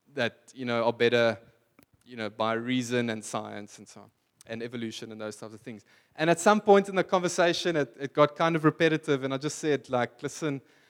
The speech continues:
guys, I really, I don't believe in God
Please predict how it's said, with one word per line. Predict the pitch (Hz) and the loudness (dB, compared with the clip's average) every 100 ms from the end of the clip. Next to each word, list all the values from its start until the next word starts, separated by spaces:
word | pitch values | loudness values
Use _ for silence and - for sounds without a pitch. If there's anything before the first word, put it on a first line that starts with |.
| _ | _
guys, | - 147 147 139 - | -2 0 0 -4 -4
I | 147 | -2
really, | 151 151 180 185 175 | 0 2 2 2 -2
I | 151 151 | -4 -4
don't | - 156 214 233 - - _ _ _ | 2 4 4 -2 -8 -20 _ _ _
believe | 160 156 175 175 156 151 151 - - | -14 -6 0 2 4 2 -2 -18 -6
in | 147 143 143 | -2 0 -2
God | 127 160 143 120 123 139 | 0 4 4 6 2 0